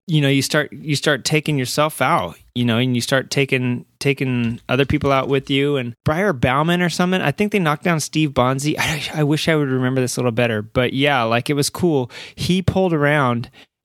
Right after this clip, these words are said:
and, like, made sure he was okay and then got off. And this is in a race. He didn't wait till the end of the race to do that. He, he did it. So, I mean, you know, there was, there was definitely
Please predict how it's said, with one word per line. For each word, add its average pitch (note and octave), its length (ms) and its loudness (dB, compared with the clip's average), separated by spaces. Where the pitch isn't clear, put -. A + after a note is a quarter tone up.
and, C3+ 280 0
like, B2 180 0
made C#3+ 220 0
sure D#3+ 160 2
he D#3 60 2
was C#3 140 0
okay C#3 460 0
and B2+ 180 0
then C#3 160 2
got C3+ 260 2
off. B2+ 260 0
And C#3+ 160 0
this F3+ 120 0
is E3 220 0
in E3+ 160 0
a D#3 80 2
race. C3+ 320 0
He D3+ 80 2
didn't D#3+ 220 0
wait D3 180 0
till D3 100 2
the C3 100 2
end C3+ 120 2
of C3+ 40 2
the B2+ 80 4
race B2 200 2
to A#2+ 100 -2
do B2 200 0
that. G#2+ 240 0
He, B2 260 0
he C3 160 0
did C#3 160 2
it. C3 120 0
So, C#3 140 2
I C3+ 40 2
mean, C#3 180 0
you D3 120 0
know, C#3+ 100 2
there E3 140 2
was, F3+ 220 0
there D3+ 160 2
was C3 180 0
definitely D#3 800 0